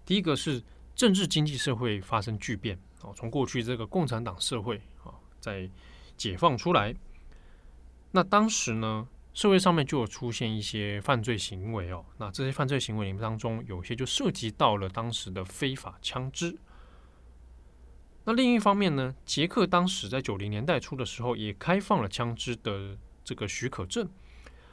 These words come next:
啊，只要年满十八岁，然后你没有犯罪的记录，而且这个确保你的身心健康，你不构成这个所谓滥用枪支的安全威胁的话，你基本上就可以取得枪支的许可证。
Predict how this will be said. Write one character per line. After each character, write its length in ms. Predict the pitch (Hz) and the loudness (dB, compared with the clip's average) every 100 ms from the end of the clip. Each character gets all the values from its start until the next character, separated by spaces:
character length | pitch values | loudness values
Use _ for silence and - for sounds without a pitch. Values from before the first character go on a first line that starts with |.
| - - | -10 -4
啊， 100 | 104 | -2
只 160 | 120 | 4
要 80 | 156 | 4
年 140 | 139 | 6
满 200 | 151 113 | 4 2
十 140 | 92 120 | 0 2
八 160 | 151 | 4
岁， 280 | 156 160 92 - | 6 2 2 -4
然 100 | 104 | -4
后 20 | |
你 120 | 101 | -2
没 100 | 110 | -2
有 100 | 120 | -2
犯 220 | 101 127 | 0 -2
罪 100 | 135 | 0
的 80 | 113 | -2
记 220 | 98 139 | 0 0
录， 220 | 123 101 | 2 -2
而 80 | 101 | -4
且 440 | - 92 87 82 90 | -8 -8 -10 -12 -12
这 120 | - | -12
个 140 | 98 92 | -10 -8
确 160 | - 151 | -2 0
保 160 | 95 | 0
你 80 | 90 | -4
的 40 | 90 | -6
身 160 | 156 | -4
心 160 | 156 170 | -2 0
健 160 | 175 | 0
康， 300 | 139 147 147 156 - - - - - - | 2 2 2 -6 -18 -20 -20 -20 -14 -8
你 100 | 98 | -8
不 140 | 127 | -6
构 240 | - 175 | 2 2
成 200 | 131 110 | 2 0
这 80 | 120 | 0
个 80 | 120 | -2
所 160 | - 110 | -2 -4
谓 100 | 135 | 0
滥 220 | 160 131 | 0 0
用 200 | 139 110 | -2 -2
枪 300 | - 127 127 | 0 0 0
支 200 | - 123 | -2 -4
的 220 | 113 104 | -2 -2
安 160 | 143 139 | -2 -2
全 160 | 113 | -2
威 140 | 117 143 | -2 -2
胁 160 | - | -2
的 100 | 98 | -4
话， 260 | 107 135 - - - - - | -2 -2 -4 -14 -20 -16 -8
你 160 | 104 | -8
基 180 | 92 185 | -4 -4
本 160 | 123 92 | -2 -2
上 200 | 123 98 | -4 -4
就 120 | 104 | -8
可 180 | - 101 | -10 -12
以 60 | |
取 300 | - - 95 | -8 -6 -6
得 300 | - 98 113 - - - - | -4 -4 -2 -6 -16 -20 -10
枪 260 | - 117 | -4 -4
支 220 | 107 123 110 | -4 -4 -4
的 160 | 98 | -6
许 240 | 92 - 117 | -8 -10 -8
可 180 | 98 85 | -8 -4
证。 240 | - | -2